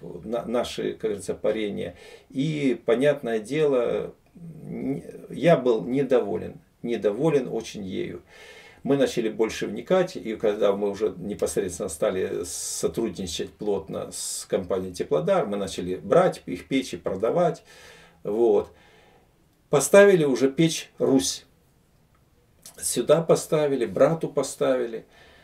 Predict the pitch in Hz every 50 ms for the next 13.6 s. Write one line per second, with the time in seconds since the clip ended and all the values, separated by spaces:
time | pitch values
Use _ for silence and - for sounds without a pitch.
0 | - _ _ _ _ - - 113 123 123 110 101 98 - - - - - - -
1 | - - - 123 - 117 113 - - - - - - - - - - - - -
2 | - - _ _ - _ _ - - - - 147 - - - 180 214 208 - -
3 | 139 131 147 180 196 170 - - - - 127 117 - - 131 127 135 165 175 165
4 | 165 - - - 160 160 - 160 139 - 135 131 - 170 175 160 143 120 117 117
5 | 117 - 143 135 135 143 139 131 - - 151 143 135 - - 123 113 117 120 123
6 | 139 147 139 113 110 123 139 135 113 110 107 101 90 - - 113 110 107 107 101
7 | 98 98 104 101 98 104 110 120 135 156 170 160 - 107 98 98 98 101 - 117
8 | 117 - 113 113 113 110 104 - - 117 113 110 117 117 127 135 - - - -
9 | - - - 101 98 104 104 110 - 101 95 98 98 - - - _ _ - -
10 | - - - - - 101 104 123 170 180 170 - - 143 131 143 143 - - -
11 | 139 131 139 139 139 - 127 - 131 120 139 135 127 123 117 - - 110 - -
12 | - 120 107 104 120 135 139 135 - - - 90 90 - - 113 107 98 - 123
13 | 117 135 135 131 131 - - 104 98 - -